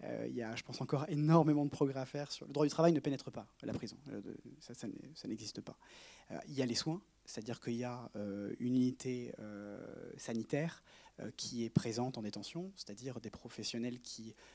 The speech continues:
euh, dépendent du centre hospitalier, euh, universitaire d'Angers, mais également des professionnels qui dépendent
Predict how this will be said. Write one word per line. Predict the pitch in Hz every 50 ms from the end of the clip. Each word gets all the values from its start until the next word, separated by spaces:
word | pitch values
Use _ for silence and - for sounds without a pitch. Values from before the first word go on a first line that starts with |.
| - - -
euh, | 101
dépendent | 101 120 113 - 139 131 120 113
du | 101 113
centre | - - 127 - -
hospitalier, | 117 - - - - - 104 101 117 117 117 113
euh, | 107 101 - -
universitaire | 113 110 110 104 101 - - - - 104 104
d'Angers, | 104 104 104 107 131 170 180 - - - - - -
mais | 104
également | 113 113 117 110 135 156 202 185 - _ _
des | 147 127 120 117 107
professionnels | - - 113 - 113 107 - 127 123 139 151 151
qui | - - -
dépendent | - 113 - - 123 120 123 123 113 95 95 104